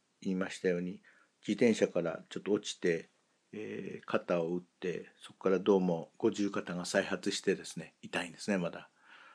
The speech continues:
あの、だいぶ痛みは引いたんですけれども、ちょっと調子がいいなと思って、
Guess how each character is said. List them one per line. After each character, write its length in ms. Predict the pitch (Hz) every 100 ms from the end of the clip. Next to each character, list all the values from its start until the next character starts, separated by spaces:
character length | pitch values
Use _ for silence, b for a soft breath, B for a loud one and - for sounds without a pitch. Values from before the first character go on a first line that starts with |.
| B
あ 60 | 113
の、 180 | 117 117
だ 160 | 165
い 60 | 175
ぶ 140 | 165
痛 180 | 160 160
み 220 | 156 139
は 120 | 110 87
引 200 | - 104
い 40 |
た 140 | 101 98
ん 80 |
で 80 | 87
す 100 | -
け 120 | -
れ 60 | 87
ど 120 | 90
も、 320 | 101 110 87 - _ B B B -
ち 100 | -
ょ 20 |
っ 20 |
と 160 | 147 131
調 240 | 127 139
子 160 | 131 -
が 100 | 131
い 100 | 131
い 40 |
な 140 | 120 107
と 140 | -
思 180 | 98 98
っ 40 |
て、 460 | 92 _ 104 98 90